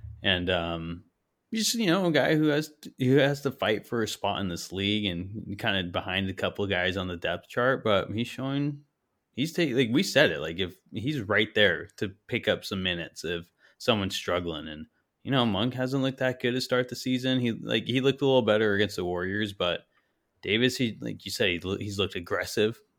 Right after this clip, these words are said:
um, and he's looked like he's, you know, shooting the three ball well, and that's what you need from guys off the bench, especially if <laughs> you're big, you know, six man in Monk.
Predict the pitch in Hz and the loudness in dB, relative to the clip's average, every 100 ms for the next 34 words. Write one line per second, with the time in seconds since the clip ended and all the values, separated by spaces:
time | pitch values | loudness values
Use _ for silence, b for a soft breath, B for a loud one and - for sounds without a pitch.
0 | - 92 87 82 82 - _ _ _ 117 | -6 -2 -2 -2 -10 -18 _ _ _ 0
1 | 117 110 131 131 127 110 - 113 104 127 | 2 2 0 2 2 2 0 -2 -4 -14
2 | _ _ - - _ 127 110 104 - 110 | _ _ -20 -20 _ -2 -2 -2 -2 -2
3 | 98 - 113 87 82 82 76 67 80 80 | -4 -4 -2 0 -2 -2 -4 -8 -12 -14
4 | - _ _ _ _ _ _ _ _ _ | -20 _ _ _ _ _ _ _ _ _
5 | - 98 98 87 98 95 92 98 92 90 | -10 -6 -4 -2 0 0 -2 -4 0 2
6 | 95 85 87 85 90 90 - - 90 - | 0 -2 -6 -4 -4 -6 -10 -6 -4 -4
7 | 90 85 85 _ _ _ _ 110 - 104 | -4 -4 -4 _ _ _ _ -12 -8 -2
8 | 101 87 92 98 92 85 82 92 85 85 | -2 0 4 4 4 -2 -6 -4 -4 -4
9 | - - - 90 85 82 95 98 87 | -2 -4 -4 -4 -4 -2 -2 -2 -4